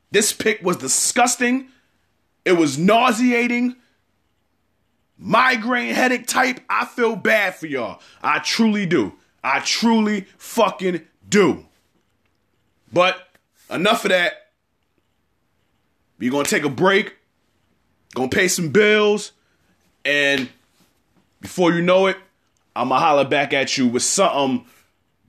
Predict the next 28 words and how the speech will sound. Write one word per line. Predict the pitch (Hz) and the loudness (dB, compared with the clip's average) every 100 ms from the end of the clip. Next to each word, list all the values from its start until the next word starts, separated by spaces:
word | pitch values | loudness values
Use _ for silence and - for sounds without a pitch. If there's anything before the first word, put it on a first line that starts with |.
| - | -20
much, | 76 92 104 127 175 - - - | -16 -12 -4 2 2 2 -2 -6
much, | 117 143 180 - - | -6 -2 -2 -2 -6
much | 120 185 170 143 | -2 -2 -2 -6
more | 170 170 | -6 -6
serious | 156 - 202 175 147 139 127 - _ _ _ _ _ - | -6 -4 -2 0 2 0 -2 -6 _ _ _ _ _ -6
as | 131 143 | -4 -4
it | 135 | -6
pertains | 127 - 175 151 147 | -6 -4 -2 -2 -4
to | 175 131 | -2 -2
a | |
certain | - 175 160 135 | -2 0 0 -2
football | - 190 - 147 127 | -4 -4 0 2 2
player | 156 143 127 120 - - _ | 0 0 2 0 -6 -20 _
in | 127 135 | -2 -2
the | 120 | 0
N | 143 | 0
F | 135 127 | 0 0
L. | 147 135 120 110 - _ | 0 2 2 -2 -8 _
And | 117 | -4
I | 123 | -2
think | 135 156 139 | -2 -2 -2
it's | 113 123 | -4 -6
time | - 160 147 135 127 - _ _ | -2 0 2 2 0 -6 _ _
for | - 131 | -8 -4
him | 135 143 | -2 -2
to | 139 127 | -2 -6
go, | 98 143 160 170 175 170 _ _ - | -4 2 4 4 2 -4 _ _ -8
and | 127 131 123 120 113 | -4 -2 -2 -2 -4